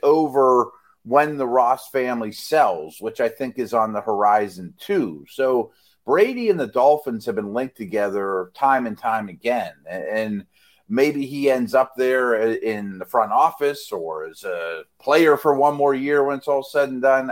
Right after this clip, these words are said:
I don't know. But I, I, I wanna stress the football stuff here is, sure, they have the Niners first round pick next year, but I, I don't care what you have in your back pocket. Losing a first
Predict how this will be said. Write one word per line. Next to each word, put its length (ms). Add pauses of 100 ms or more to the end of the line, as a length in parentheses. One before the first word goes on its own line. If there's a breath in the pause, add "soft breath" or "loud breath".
(160)
I 200
don't 300
know. 420 (500)
But 260
I, 320 (100)
I, 120
I 20
wanna 240
stress 340
the 80
football 420
stuff 400
here 460
is, 480 (540)
sure, 480
they 120
have 120
the 60
Niners 480
first 300
round 240
pick 240
next 320
year, 340
but 220
I, 340
I 40
don't 200
care 260
what 280
you 80
have 240
in 80
your 80
back 340
pocket. 440
Losing 380
a 100 (140)
first 460